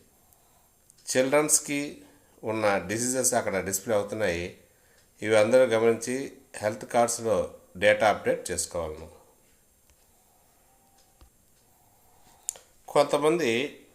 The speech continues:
టిస్ నందు డేటా ఎంట్రీ చేసే సందర్భంలో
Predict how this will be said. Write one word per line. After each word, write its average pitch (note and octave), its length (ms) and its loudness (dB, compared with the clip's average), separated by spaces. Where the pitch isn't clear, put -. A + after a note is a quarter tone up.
టిస్ D#3 280 6
నందు C3+ 600 0
డేటా B2 300 4
ఎంట్రీ A2+ 400 0
చేసే A#2 280 -2
సందర్భంలో G#2 920 0